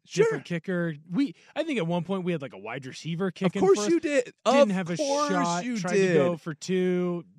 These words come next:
Speaker 2: Uh, and we were, we were good. We were a playoff team.
Speaker 1: Yes.
Speaker 2: Didn't make every single one.
Speaker 1: Were
Speaker 2: None
Speaker 1: there
Speaker 2: of those kickers came back.
Speaker 1: Were, <laughs> were
Speaker 2: Not
Speaker 1: those,
Speaker 2: one.
Speaker 1: were those, uh, were there, there games where you're like, "Watch out, they got a kicker that's, like, fifty percent.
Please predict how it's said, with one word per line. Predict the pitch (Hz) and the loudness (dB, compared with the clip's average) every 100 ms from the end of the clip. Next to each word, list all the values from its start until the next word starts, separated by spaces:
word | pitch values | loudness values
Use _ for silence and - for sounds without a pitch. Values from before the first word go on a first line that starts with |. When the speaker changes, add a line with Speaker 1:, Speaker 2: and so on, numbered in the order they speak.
| 180 | -14
Speaker 2:
Uh, | 160 147 127 - | -6 -4 -4 -6
and | 185 202 | -2 0
we | 269 | 2
were, | 311 220 170 | 0 -4 -6
we | 135 175 | -4 -2
were | 220 226 160 - - | 0 0 -2 -6 -4
good. | 151 151 98 82 | 2 2 0 -8
We | 135 160 | -6 -4
were | 170 165 | -4 -4
a | 143 139 | -8 -10
playoff | - 135 147 135 139 131 | -10 -6 -4 -2 -4 -6
team. | - 131 139 | -12 -10 -8
Speaker 1:
Yes. | 247 349 427 415 - - _ _ _ _ _ _ | -8 -10 -14 -14 -14 -16 _ _ _ _ _ _
Speaker 2:
Didn't | 127 147 143 | -12 -10 -10
make | 139 131 | -10 -10
every | 120 127 | -12 -12
single | 123 | -14
one. | 107 - - | -18 -12 4
Speaker 1:
Were | 185 | 6
Speaker 2:
None | 247 | 8
Speaker 1:
there | 254 | 6
Speaker 2:
of | |
those | 247 185 | 2 -2
kickers | 202 160 147 | -6 -8 -10
came | 135 113 | -12 -16
back. | 85 _ _ - | -18 _ _ -4
Speaker 1:
Were, | 156 196 - - - | 2 2 0 -20 -20
<laughs> | - - 196 | -18 -4 2
were | |
Speaker 2:
Not | 185 | 4
Speaker 1:
those, | 196 226 | 4 2
Speaker 2:
one. | - _ _ | -8 _ _
Speaker 1:
were | 170 165 | -2 2
those, | 180 196 - - | 4 4 -2 -6
uh, | 147 131 117 104 - - | -4 -4 -6 -10 -12 -8
were | 127 135 | -4 -2
there, | 147 135 | -2 -2
there | 143 156 | 0 0
games | 123 120 120 120 | 0 -6 -6 -6
where | 113 | -6
you're | 113 | -6
like, | 107 92 _ _ _ - | -8 -12 _ _ _ -12
"Watch | 143 - | -8 -2
out, | 170 | -4
they | 123 127 | -4 -6
got | 160 | -6
a | 117 | -6
kicker | 151 147 95 | -8 -8 -12
that's, | 90 | -16
like, | 95 90 _ _ _ - | -18 -18 _ _ _ -20
fifty | 135 123 | -20 -20
percent. | - - 226 - | -20 -20 -14 -14